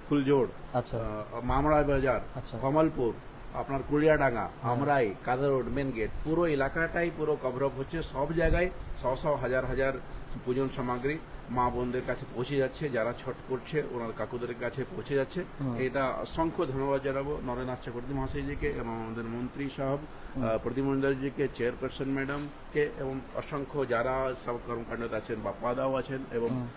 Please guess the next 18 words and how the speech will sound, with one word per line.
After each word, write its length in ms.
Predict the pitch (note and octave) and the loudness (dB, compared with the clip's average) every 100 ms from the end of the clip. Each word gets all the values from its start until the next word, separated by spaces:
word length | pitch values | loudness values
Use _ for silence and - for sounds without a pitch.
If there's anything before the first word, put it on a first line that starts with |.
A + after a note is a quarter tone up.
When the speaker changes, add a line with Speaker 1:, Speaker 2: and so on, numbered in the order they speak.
| - | -4
Speaker 1:
বরিষ্ঠ 320 | B2 B2+ - B2 | 0 0 0 -4
নেতৃত্ব 360 | A#2+ - C3 | -4 -4 -2
যারা 140 | C3 C3 | 0 0
আছেন, 200 | B2+ - | -2 -6
সবাইকে 260 | B2 A#2+ B2 | -4 -4 -4
ধন্যবাদ 380 | A2 A2+ B2+ B2+ | -4 -2 -2 0
জানাবো। 240 | C#3 C#3+ | 0 0
এই 260 | B2+ C#3+ D#3 | 0 0 2
যে 120 | D3+ | 4
আবেগটা 400 | B2 C#3+ D3+ D3 | 4 4 2 0
তুলে 200 | C#3+ C3+ | 2 4
দিয়েছেন, 280 | B2+ A2+ G2+ - - - | 4 2 -4 -8 -14 -4
আগামী 340 | B2 B2+ C3+ C3+ | 2 4 4 4
দিনেও 280 | C3+ C3 | 4 4
নিশ্চয়ই 560 | B2+ C3+ - - G3+ C#3+ | 0 -2 -2 6 6 6
যারা 260 | C3+ C3 C3 | 4 6 4
ছটব্রতী 560 | - C#3 C3+ C#3 C3+ | 0 -2 0 0 0
করে, 240 | G#2+ G2+ | -2 -4